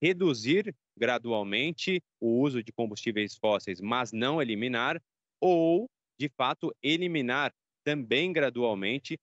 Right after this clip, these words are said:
o uso dos combustíveis fósseis. Aparentemente, na verdade, publicamente, há muita constância negativa pra levar à eliminação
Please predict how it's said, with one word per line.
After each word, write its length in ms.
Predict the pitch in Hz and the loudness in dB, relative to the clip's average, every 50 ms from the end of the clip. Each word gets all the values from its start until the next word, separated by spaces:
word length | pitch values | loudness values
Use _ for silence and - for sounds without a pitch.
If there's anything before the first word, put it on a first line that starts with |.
| _ _ _ | _ _ _
o 280 | - 123 123 120 123 131 | -4 -2 0 2 2 2
uso 180 | 143 131 147 147 | 0 0 -2 -4
dos 180 | 135 139 - | -4 -6 -6
combustíveis 680 | - - 147 143 135 127 - - 135 127 151 156 - - - | -4 -4 -4 -4 -4 -6 -4 -4 -2 0 -2 -2 -4 -2 0
fósseis. 560 | 131 117 110 95 - - - 90 85 - - - _ _ _ _ _ _ | 2 2 2 2 0 -4 -6 -6 -6 -8 -14 -20 _ _ _ _ _ _
Aparentemente, 1000 | - 131 156 - 185 165 160 160 156 - - 131 113 113 135 156 - - - - _ _ _ | -4 -4 -2 -2 -2 -2 -2 -4 -6 -6 -6 -4 -4 -2 -2 -4 -6 -10 -14 -18 _ _ _
na 80 | 127 143 | -6 -4
verdade, 440 | 151 165 151 165 160 180 156 165 156 - - | -4 -2 0 0 0 0 0 -4 -6 -2 -2
publicamente, 840 | 156 196 165 143 117 - - 107 98 101 98 95 90 - - - - _ _ _ _ _ | 0 0 0 -2 -4 -4 -2 -2 -2 -2 -4 -4 -6 -8 -12 -14 -14 _ _ _ _ _
há 140 | - 123 135 | -4 -4 -4
muita 680 | 143 135 135 143 165 190 196 170 - - 151 135 127 - _ _ _ _ _ _ _ _ _ | -2 -2 0 0 0 0 0 -2 -2 -2 -2 -2 -4 -6 _ _ _ _ _ _ _ _ _
constância 460 | - 127 113 - 139 139 143 - 147 | -10 -10 -6 -4 -4 -4 -2 -2 -2
negativa 800 | 135 143 143 165 156 147 - - - 135 139 143 135 139 151 143 - _ _ _ _ | -4 -2 -2 -2 -2 -2 -4 -6 -2 0 0 0 0 0 -4 -4 -6 _ _ _ _
pra 160 | - - 135 143 | -4 -2 0 0
levar 440 | 147 147 117 113 127 135 147 151 - _ | 0 -2 0 0 0 0 0 -2 -4 _
à 160 | - 131 139 135 | -4 -2 0 0
eliminação 920 | 143 156 170 175 170 160 156 151 156 160 160 156 143 - - 151 139 123 | 2 0 0 0 -2 -4 -4 -4 -4 -4 -4 -4 -6 -2 -2 0 0 -2